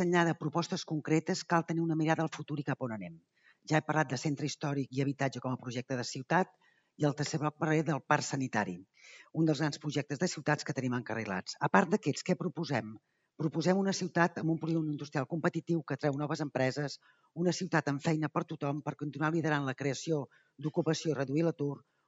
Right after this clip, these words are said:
una ciutat amb el comerç viu que recuperi l'empenta po-, aprofitant totes les seves potencialitats,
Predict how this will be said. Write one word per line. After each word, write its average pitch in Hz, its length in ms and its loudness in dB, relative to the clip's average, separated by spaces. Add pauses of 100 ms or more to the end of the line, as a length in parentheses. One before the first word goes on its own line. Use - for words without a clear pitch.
(120)
una 170 160 2
ciutat 156 400 0
amb 147 80 2
el 139 80 0
comerç 156 400 0
viu 170 240 4
que 151 140 2
recuperi 156 340 2
l'empenta 156 560 0
po-, 151 160 -6 (160)
aprofitant 143 540 -4 (340)
totes 170 160 4
les 156 160 0
seves 135 160 -4
potencialitats, 151 840 -2